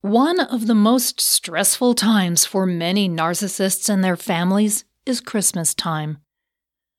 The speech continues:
It's a time when our culture tells us that we are supposed to be thinking about other people and their needs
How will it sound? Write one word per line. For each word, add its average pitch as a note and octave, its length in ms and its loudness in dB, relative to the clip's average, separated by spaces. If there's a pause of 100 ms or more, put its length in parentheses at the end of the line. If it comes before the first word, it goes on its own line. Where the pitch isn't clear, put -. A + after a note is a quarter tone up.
(340)
It's F#3+ 200 2
a D3+ 80 -2
time F3 440 0
when E3 200 -4
our D3 220 -8
culture - 480 -4
tells F3 460 -2
us G3+ 160 0
that A#3+ 140 0
we F#3+ 200 -4
are G#3 100 0
supposed G3+ 600 -2
to G#3 80 -4
be G3 160 0
thinking F#3+ 500 -2
about G3 300 0
other F#3 240 0
people G3+ 680 0
and D#3 160 -6
their D#3+ 160 -4
needs F3+ 580 -2